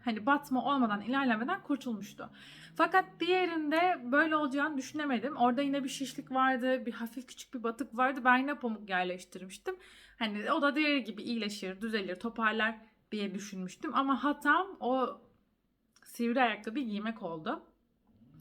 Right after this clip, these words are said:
Zaten kilolusun, ayağın o ayakkabıya zaten zor girmiş, yani gerçekten çok sıkıyordu bu arada. Hani yanlış ayakkabı seçimi denilen durumu aslında orada ben yapmış oldum ve ondan sonraki süreçte benim bu tırnak batması daha hızlı bir şekilde ilerlemeye başladı.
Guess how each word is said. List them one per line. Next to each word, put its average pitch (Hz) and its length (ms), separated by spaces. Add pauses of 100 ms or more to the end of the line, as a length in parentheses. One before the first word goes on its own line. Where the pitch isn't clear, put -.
Zaten 262 500
kilolusun, 269 680 (460)
ayağın 262 300
o 269 40
ayakkabıya 269 520
zaten 269 340
zor 233 260
girmiş, 247 440
yani 226 220
gerçekten 220 320
çok 226 200
sıkıyordu 202 500
bu 185 80
arada. 185 380 (320)
Hani 254 200
yanlış 269 380
ayakkabı 269 400
seçimi 254 480
denilen 240 440
durumu 233 480
aslında 208 440
orada 208 360
ben 277 240 (180)
yapmış 202 560
oldum 196 420
ve 339 160 (420)
ondan 254 360
sonraki 214 380
süreçte 269 440
benim 226 180
bu 214 60
tırnak 247 380
batması 208 500
daha 240 200
hızlı 226 400
bir 226 40
şekilde 208 320
ilerlemeye 185 640
başladı. - 540